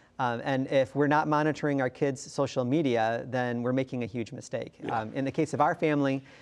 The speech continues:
Speaker 1: um, it was a policy of no social media until they went to college, when they were old enough to be able to process those types of things.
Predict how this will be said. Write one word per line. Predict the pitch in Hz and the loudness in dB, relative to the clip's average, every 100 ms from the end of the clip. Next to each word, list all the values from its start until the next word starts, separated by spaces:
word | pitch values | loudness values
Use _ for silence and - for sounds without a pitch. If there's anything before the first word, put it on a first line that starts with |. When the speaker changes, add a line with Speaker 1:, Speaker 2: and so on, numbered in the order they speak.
| - | -12
Speaker 1:
um, | 131 120 120 | -4 -4 -2
it | 131 | 0
was | 131 123 | 2 2
a | |
policy | 143 135 127 131 | 2 2 2 -2
of | 117 | 0
no | 139 175 | 0 0
social | 139 113 120 | 0 -2 -4
media | 113 110 110 113 123 | -4 -2 -2 -2 -6
until | 117 123 | -6 -4
they | 120 | -2
went | 113 117 | -2 -4
to | - | -4
college, | - 147 113 117 - - - - | 2 2 2 -4 -10 -20 -20 -8
when | 127 123 | -2 0
they | 123 | 2
were | 120 | 2
old | 135 131 | 2 2
enough | 123 120 - | 2 -2 -4
to | |
be | 120 | -2
able | 120 113 | 0 0
to | 104 | -2
process | - 156 - 113 110 - - | 2 0 0 -4 -6 -12 -8
those | 117 - | -6 -6
types | 120 - - | -8 -8 -12
of | - | -10
things. | 120 - - | -10 -10 -16